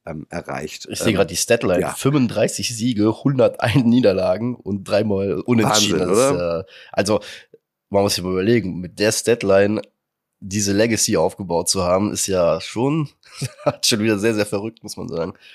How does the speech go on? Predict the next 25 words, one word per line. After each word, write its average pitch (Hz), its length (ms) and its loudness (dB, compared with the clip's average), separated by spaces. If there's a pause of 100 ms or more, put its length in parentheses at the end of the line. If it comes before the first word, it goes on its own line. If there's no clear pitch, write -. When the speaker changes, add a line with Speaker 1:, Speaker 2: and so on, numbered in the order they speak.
(120)
Speaker 1:
Und 139 160 2
dazu 156 220 2
kommen 151 220 0
wir 147 80 2
gleich. 156 360 0
Das 143 200 0
erklärt 135 340 0
dann 151 80 4
aber 120 220 2
wahrscheinlich 120 340 0
auch 107 100 2
ein 123 60 -4
bisschen 113 300 -2
mehr, 107 320 2
warum 104 260 0
er 117 80 2
dann 110 240 0
damals, 107 640 0
ähm, 107 400 -4
äh, 95 180 0
seinem 92 500 -2
jüngsten 113 460 0
Sohn, 107 520 0
Eli 110 320 2
Manning, 104 480 0